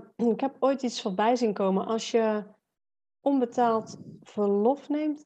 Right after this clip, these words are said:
dacht ik, z-, z-, zit er dan ook nog iets met pensioenkosten dat, dat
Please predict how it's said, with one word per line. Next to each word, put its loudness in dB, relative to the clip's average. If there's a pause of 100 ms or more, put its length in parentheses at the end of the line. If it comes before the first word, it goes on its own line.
(120)
dacht -2
ik, -4
z-, -10
z-, -6
zit -6
er 0
dan 0
ook 2
nog 2
iets 0
met 0
pensioenkosten -2
dat, -2
dat -2